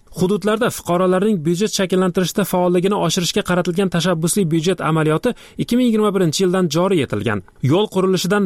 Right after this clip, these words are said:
maktab, shifoxona ta'miriga qadar turli loyihalar eng ko'p ovoz tamoyili asosida tanlovda yutib chiqadi. Loyiha muxoliflari ovoz berishda soxtakorlik va g'irromlik avj olganini tanqid qilayotgan bo'lsa, yana bir guruh faollar bu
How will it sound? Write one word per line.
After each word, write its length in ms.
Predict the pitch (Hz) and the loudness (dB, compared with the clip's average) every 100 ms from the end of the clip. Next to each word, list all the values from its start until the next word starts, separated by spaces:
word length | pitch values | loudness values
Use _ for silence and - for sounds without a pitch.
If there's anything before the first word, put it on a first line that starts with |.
| 175 | 0
maktab, 320 | 170 - 143 - - - | -2 -2 -4 -6 -10 -6
shifoxona 420 | - 175 160 196 185 | -2 -2 0 -2 0
ta'miriga 380 | 180 180 180 180 | 0 2 0 0
qadar 220 | 185 117 - - - | -2 -2 -6 -16 -6
turli 280 | 160 175 208 156 | -2 0 2 2
loyihalar 420 | 135 127 135 220 - - - | 0 0 0 0 -4 -8 -2
eng 140 | 208 233 | 0 0
ko'p 120 | 220 - 151 | -2 -2 0
ovoz 200 | 180 196 - | 0 0 0
tamoyili 340 | 165 147 175 190 | 0 2 0 0
asosida 300 | 208 196 233 208 | 0 0 0 2
tanlovda 320 | 190 139 156 180 | 2 2 2 0
yutib 200 | - - | -4 -10
chiqadi. 280 | - 110 98 - - | -4 -2 -2 -4 -2
Loyiha 300 | 147 160 190 175 | 0 2 0 0
muxoliflari 520 | 156 175 165 170 175 - | 0 0 0 0 0 0
ovoz 200 | 156 185 151 | 0 0 0
berishda 280 | 170 160 185 - | -2 0 -2 -2
soxtakorlik 540 | 175 - 160 170 196 175 | -2 -2 0 0 2 0
va 60 | 160 | -2
g'irromlik 400 | 131 170 170 190 - | 0 0 2 0 0
avj 120 | 180 180 | 0 2
olganini 320 | 160 165 170 180 | 0 2 0 2
tanqid 240 | 165 160 - | 0 -2 -2
qilayotgan 400 | 151 151 147 240 240 | 0 0 0 0 2
bo'lsa, 220 | 165 - 95 - - 139 | 0 -2 -4 -10 -8 -2
yana 140 | 160 165 | 0 0
bir 80 | 185 180 | -2 0
guruh 200 | 185 175 - | -2 -2 -2
faollar 340 | 151 156 202 | 0 2 0
bu 60 | 143 | 0